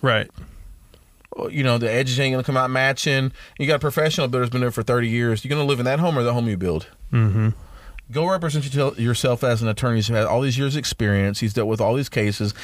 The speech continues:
Speaker 2: He's dealt with judges, 'cause I'm dealing with entities like the credit reporting agencies. I'm dealing with the collection companies. I now have law firms I work with that know the law. We know how to, there's so many facets of it. You know, it's just like, people's like, "Well,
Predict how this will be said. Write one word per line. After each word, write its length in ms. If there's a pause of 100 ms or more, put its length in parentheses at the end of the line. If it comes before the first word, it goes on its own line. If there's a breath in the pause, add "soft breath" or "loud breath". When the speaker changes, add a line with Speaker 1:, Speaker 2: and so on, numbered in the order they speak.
(120 loud breath)
Speaker 2:
He's 220
dealt 220
with 120
judges, 540
'cause 140
I'm 120
dealing 160
with 160
entities 400
like 220 (260 loud breath)
the 120
credit 220
reporting 260
agencies. 200
I'm 120
dealing 140
with 60
the 60
collection 380
companies. 440 (680 loud breath)
I 120
now 200
have 240
law 220
firms 260
I 40
work 260
with 180
that 140
know 100
the 80
law. 400
We 160
know 280
how 160
to, 220 (640 loud breath)
there's 500
so 160
many 160
facets 540
of 220
it. 240
You 180
know, 240
it's 140
just 180
like, 420 (520 loud breath)
people's 260
like, 160
"Well, 240